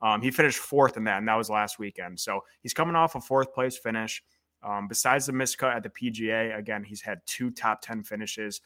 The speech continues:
I like him just at top twenty. It's plus one sixty. Again, there's some big names in the field, but it's not the entire field that we normally see at big tournaments. So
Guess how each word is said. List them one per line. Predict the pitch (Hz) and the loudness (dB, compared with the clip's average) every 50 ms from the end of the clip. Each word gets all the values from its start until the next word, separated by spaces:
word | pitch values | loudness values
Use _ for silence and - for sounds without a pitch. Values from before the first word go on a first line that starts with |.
| _ _ _ | _ _ _
I | - 110 | 2 4
like | 123 147 175 - | 4 4 4 2
him | 170 143 | 2 0
just | 127 127 - - | 0 -2 -2 0
at | 123 104 - | -2 -2 -2
top | - - 113 101 - | 0 0 0 0 0
twenty. | - - - 110 110 110 107 104 - _ _ | -4 -6 -4 -2 -2 -2 -4 -6 -10 _ _
It's | _ - - | _ -18 -18
plus | - - - 131 127 - - | -12 0 0 0 0 0 0
one | 123 117 110 110 | 0 0 2 2
sixty. | 110 - - 104 - - - 110 104 | -2 -2 -4 -4 -6 -6 -6 -4 -4
Again, | 90 104 104 107 120 117 117 117 | -4 -6 -4 -2 -2 0 0 0
there's | 110 107 104 - | -2 -2 -2 -2
some | - 113 | -4 -4
big | 104 - 170 190 185 185 | 0 2 2 2 2 2
names | 185 180 180 175 170 | 2 2 2 0 0
in | 170 | 0
the | 160 147 | 0 -2
field, | - - 143 143 151 151 143 - | 0 0 2 4 4 4 4 2
but | 131 117 | 0 0
it's | 110 - - | 0 0 0
not | 123 123 127 - | 2 2 2 2
the | - 127 | -2 -4
entire | 117 113 110 - - 117 117 110 110 | -4 -4 -4 0 2 2 2 2 2
field | 110 - - - 117 113 110 104 107 - _ _ _ _ | -2 -4 -4 -2 0 2 2 0 -2 -4 _ _ _ _
that | - 120 107 | 0 0 0
we | 104 113 113 | 2 0 -2
normally | 113 110 110 107 107 107 | 0 0 0 -2 -2 -4
see | 104 - - 113 107 107 | -4 -4 -4 -2 -2 -2
at | 104 98 | -2 -4
big | _ 107 107 98 - | _ -8 -8 -8 -6
tournaments. | - 104 98 98 95 90 82 - | -6 -6 -4 -4 -6 -6 -4 -2
So | - 113 107 107 | 0 0 0 0